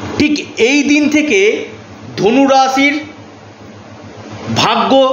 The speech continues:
বদলাবে। ডায়েরিতে নোট করে নিন, কঠিন সময় সমাপ্ত হবে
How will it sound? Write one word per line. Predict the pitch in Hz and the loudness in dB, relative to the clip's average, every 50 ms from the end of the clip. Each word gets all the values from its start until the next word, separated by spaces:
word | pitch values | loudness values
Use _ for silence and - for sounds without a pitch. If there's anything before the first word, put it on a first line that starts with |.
| 269 - - - - - - - - - 117 127 | 0 -4 -8 -14 -18 -20 -20 -20 -18 -10 -2 0
বদলাবে। | 196 220 233 196 208 196 175 - 147 127 - - - - - - - - - - - - - - - - - - - - | 0 2 2 2 2 2 2 2 2 0 -2 -4 -10 -16 -18 -20 -20 -20 -20 -20 -20 -20 -20 -20 -18 -18 -16 -12 -6 -4
ডায়েরিতে | 233 220 240 262 269 269 277 269 | -2 0 0 0 2 2 2 4
নোট | 262 269 269 269 - | 4 2 2 2 2
করে | 285 269 269 | 2 4 4
নিন, | 269 277 277 285 302 320 285 - - - - - - - - - - - - - - - - - - - | 4 4 4 4 4 2 0 -2 -4 -14 -18 -18 -20 -20 -20 -20 -20 -20 -20 -20 -20 -20 -20 -18 -8 -4
কঠিন | - 202 262 - - 294 294 294 240 - - | 0 0 0 2 2 2 2 2 0 0 0
সময় | 254 247 262 262 269 277 285 277 277 - - - - - - - - - - - - | 0 2 2 2 2 2 0 -2 -4 -8 -12 -16 -20 -18 -18 -14 -10 -10 -8 -6 -4
সমাপ্ত | 185 190 220 247 254 254 254 254 269 262 247 233 | -2 0 2 2 0 0 0 0 0 2 2 2
হবে | 247 247 254 254 | 2 2 2 2